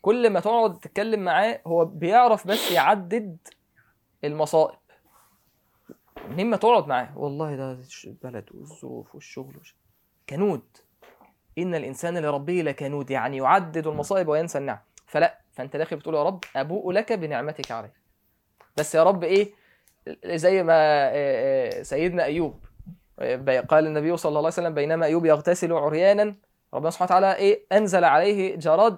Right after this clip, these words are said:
من ذهب، فجعل إيه؟ يجمع ويحثو كده.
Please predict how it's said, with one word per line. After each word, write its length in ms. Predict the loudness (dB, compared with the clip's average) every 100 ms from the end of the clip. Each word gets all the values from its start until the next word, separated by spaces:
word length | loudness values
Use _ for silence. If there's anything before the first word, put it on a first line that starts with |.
| -4
من 180 | -10 -2
ذهب، 300 | 0 0 -4 _ _ _ _ _ _ _ _ _
فجعل 400 | -4 4 6 6
إيه؟ 260 | 4 2 0 _ _ _ _ _ -20 -20 _ -20 -20 _ _ _ _ _ _ _ _ _
يجمع 440 | 0 2 4 4 6
ويحثو 420 | 4 2 -4 -2
كده. 340 | 0 0 -2